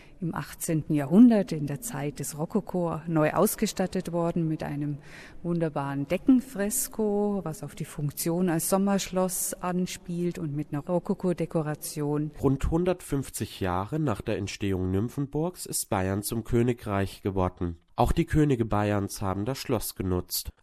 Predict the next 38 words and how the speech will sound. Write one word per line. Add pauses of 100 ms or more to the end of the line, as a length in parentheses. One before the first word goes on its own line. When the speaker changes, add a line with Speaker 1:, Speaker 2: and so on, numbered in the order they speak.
Speaker 2:
Ein
weiteres
Highlight
im
Schloss
ist
das
Schlafzimmer
der
bayerischen
Königin, (200)
erklärt
die
Museumsleiterin
Brigitte
Langer. (100)
Speaker 1:
So,
jetzt
haben
wir
einen
Epochensprung
gemacht.
Wir
sind
aus
der
Welt
des
Barock
und
Rokoko
hier
in
einen
schlichteren
Raum
getreten,